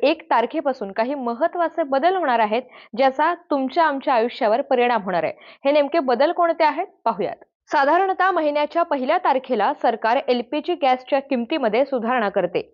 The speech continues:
एलपीजी सिलेंडरच्या दरात बदल अपेक्षित असून, ऑक्टोबर महिन्यामध्ये गॅस कंपन्यांनी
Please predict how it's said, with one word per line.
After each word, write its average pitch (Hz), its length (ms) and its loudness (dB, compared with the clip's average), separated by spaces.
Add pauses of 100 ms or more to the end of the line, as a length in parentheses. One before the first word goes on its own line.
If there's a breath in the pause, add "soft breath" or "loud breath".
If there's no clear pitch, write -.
(280 soft breath)
एलपीजी 311 480 2
सिलेंडरच्या 269 600 0
दरात 226 380 0
बदल 220 240 2
अपेक्षित 285 440 -2
असून, 294 260 -2 (340 soft breath)
ऑक्टोबर 339 500 0
महिन्यामध्ये 294 600 -2 (120)
गॅस 247 280 0
कंपन्यांनी 262 640 -2